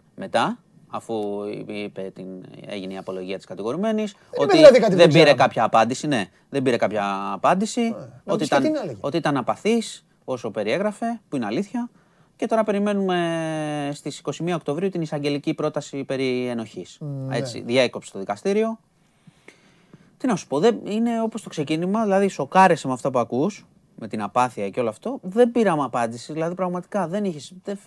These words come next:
Speaker 1: δεν έχει συμβεί κάτι. Και να είχε
Speaker 2: Τι να σου
Speaker 1: συμβεί
Speaker 2: πω, ε, την ιστορία ξαναείπε.
Speaker 1: Ξανά
Speaker 2: Αλλά
Speaker 1: την
Speaker 2: πεις και τι,
Speaker 1: ιστορία.
Speaker 2: και τι να έλεγε.
Speaker 1: Ξανά είπε την ιστορία με λεπτομέρειες.
Speaker 2: Και τι να έλεγε.
Speaker 1: Και το, σου ξαναλέω, σο-, είναι σοκαριστικό όσο το σκέφτεσαι. Δηλαδή για το τίποτα έγινε αυτό, για τίποτα. Όχι ότι αν υπήρχε δικαιολογία,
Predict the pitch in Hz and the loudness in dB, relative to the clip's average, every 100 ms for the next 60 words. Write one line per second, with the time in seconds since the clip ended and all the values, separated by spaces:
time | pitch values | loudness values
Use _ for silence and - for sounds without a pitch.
0 | _ 294 269 190 - - 131 127 135 - | _ -10 -8 -8 -10 -10 -8 -2 -4 -4
1 | - 143 135 165 392 330 170 180 175 180 | -8 -2 0 2 2 0 2 4 6 6
2 | 190 220 196 226 302 247 175 - 160 131 | 4 -2 -2 2 6 6 6 2 -6 -6
3 | 110 - _ _ _ _ _ - 254 226 | -10 -16 _ _ _ _ _ -12 -4 -2
4 | 240 262 262 180 311 - - - 277 311 | 0 0 4 4 4 0 -8 -12 -6 -2
5 | 302 262 196 156 175 190 175 151 160 175 | 0 -2 -4 -2 0 0 -4 -4 -2 0
6 | 170 143 131 135 190 240 269 262 240 143 | 0 -2 -2 -2 0 2 0 -2 -10 -12
7 | - _ _ _ _ _ - 262 - 277 | -16 _ _ _ _ _ -14 -14 -8 -6
8 | 254 - - 262 262 208 185 214 226 247 | -6 -12 -10 -4 0 2 2 0 0 0
9 | 233 202 185 185 - 233 220 214 - 220 | -2 0 -2 -2 -2 -2 -2 -8 -6 -8
10 | - - 110 139 165 202 196 180 220 120 | -8 -14 -8 -4 -2 -2 -4 -4 -6 -6
11 | 101 98 98 98 - 95 123 - 175 87 | -8 -8 -10 -14 -16 -12 -8 -6 -6 -8
12 | - _ _ _ _ - - _ _ _ | -18 _ _ _ _ -20 -20 _ _ _
13 | - 123 123 - 147 135 131 120 113 107 | -8 -4 -2 2 2 4 2 0 -2 0
14 | 107 104 110 104 101 | 0 2 4 2 0